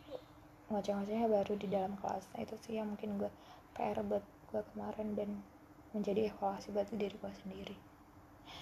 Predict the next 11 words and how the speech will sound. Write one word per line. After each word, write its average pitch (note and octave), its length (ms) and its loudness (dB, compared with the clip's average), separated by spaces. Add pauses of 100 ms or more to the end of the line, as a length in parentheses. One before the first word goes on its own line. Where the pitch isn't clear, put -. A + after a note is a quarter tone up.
(440)
Gitu. - 240 -6 (800)
Oke, A#3+ 320 -6
terima G#3+ 160 0
kasih A3+ 260 0
yang B3+ 80 -2
sudah A3 220 6
mendengar. G3 640 2 (260)
Semoga, G#3 600 4 (960)
semoga B3 440 8
apa C4+ 200 2
ya? - 40 -4